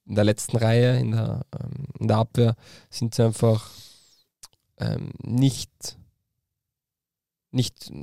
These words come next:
Top drei, Top vier tauglich aufgestellt. Sie machen da zu viele Fehler, sie haben zu viele Ausfälle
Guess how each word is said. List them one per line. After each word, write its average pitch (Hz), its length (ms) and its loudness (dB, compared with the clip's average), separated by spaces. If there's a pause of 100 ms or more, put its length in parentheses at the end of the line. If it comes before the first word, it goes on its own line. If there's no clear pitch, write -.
(200)
Top 117 200 0
drei, 107 240 2
Top 117 200 -2
vier 123 160 2
tauglich 110 320 2
aufgestellt. 143 580 0
Sie 117 100 -4
machen 110 280 0
da 101 260 0
zu - 160 -8
viele 104 240 -2
Fehler, 135 300 0
sie 123 120 -2
haben 107 60 -2
zu 104 120 -6
viele 104 200 -2
Ausfälle 123 480 2